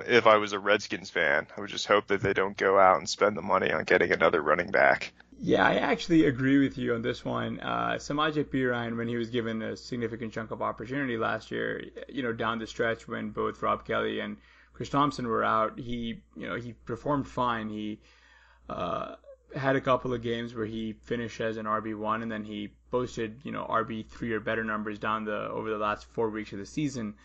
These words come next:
Speaker 2: So my question to you, Ron, on this one is: Do you think they should really be turning the ball more so back into Alex Smith's hands, uh, over running it, uh, you know, making sure that they're passing a, a lot more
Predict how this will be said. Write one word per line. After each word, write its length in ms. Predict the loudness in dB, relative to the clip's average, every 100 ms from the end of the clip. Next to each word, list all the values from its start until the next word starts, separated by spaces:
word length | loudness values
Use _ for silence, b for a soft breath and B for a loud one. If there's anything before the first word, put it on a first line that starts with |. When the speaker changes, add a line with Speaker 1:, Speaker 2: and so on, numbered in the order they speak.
| b b b b b b b
Speaker 2:
So 160 | 2 4
my 140 | 6
question 340 | 4 2 2
to 60 | -2
you, 420 | -2 0 -2 -4 -4
Ron, 320 | -2 0 0
on 120 | 0
this 220 | 0 -2
one 140 | -4 -4
is: 280 | -4 -6 -10 0
Do 80 | 2
you 80 |
think 160 | 2 0
they 80 | -2
should 220 | -2 0
really 280 | 2 2 0
be 380 | -2 -4 -6 -6
turning 240 | -2 0 0
the 60 |
ball 580 | 0 2 4 4 2 0 -12 _ -4
more 400 | 0 4 4 4
so 240 | 4 2
back 320 | 4 2 2
into 240 | -2 -2 0
Alex 280 | 2 2 -2
Smith's 420 | -4 -4 -6 -6
hands, 440 | -2 -2 -2 -4
uh, 300 | -4 -2 -2 -2
over 440 | -2 -2 -4 -6 -4
running 400 | 2 4 4 2
it, 260 | 0 -6
uh, 280 | -10 -8 -10 -10
you 120 | -2 0
know, 100 | 2
making 320 | 0 0 0
sure 180 | 2 4
that 120 | 2
they're 160 | 0
passing 460 | 2 2 2 2 -4
a, 540 | -6 -8 -10 -10 -14 -4
a 80 | 0
lot 320 | 2 2 2
more 440 | 0 2 4 2